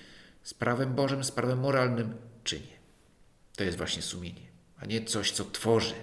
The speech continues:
co decyduje, że coś jest dobre lub złe. Otóż, otóż, no, nie mamy tej, te-, tego autorytetu. My, Panie Jezus, świata nie stworzyliśmy. Ty go stworzyłeś na szczęście. Gdybyśmy my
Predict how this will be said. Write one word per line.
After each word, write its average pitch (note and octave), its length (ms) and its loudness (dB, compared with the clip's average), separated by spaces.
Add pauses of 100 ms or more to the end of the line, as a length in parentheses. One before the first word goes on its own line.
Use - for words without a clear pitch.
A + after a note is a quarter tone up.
(340)
co G2 120 -4
decyduje, A2 680 6
że F#2 120 0
coś F#2+ 220 0
jest F2+ 160 -4
dobre F#2+ 260 0
lub F2 180 0
złe. D#2 200 -8 (3750)
Otóż, G#2+ 680 4 (1120)
otóż, F2+ 200 -2
no, F#2 120 4 (260)
nie G#2 160 4
mamy A#2+ 240 6
tej, D#2+ 320 0
te-, E2+ 520 -2
tego F2 340 -6
autorytetu. F2+ 720 -8 (960)
My, G#2 160 -4
Panie G#2+ 240 -2
Jezus, G#2+ 480 0
świata G2 360 4
nie G#2 120 0
stworzyliśmy. G#2 600 -2
Ty D#3+ 100 2
go F#2+ 100 4
stworzyłeś E2+ 400 -2
na F2 100 0
szczęście. - 500 -2
Gdybyśmy F2 300 -8
my F2+ 200 -6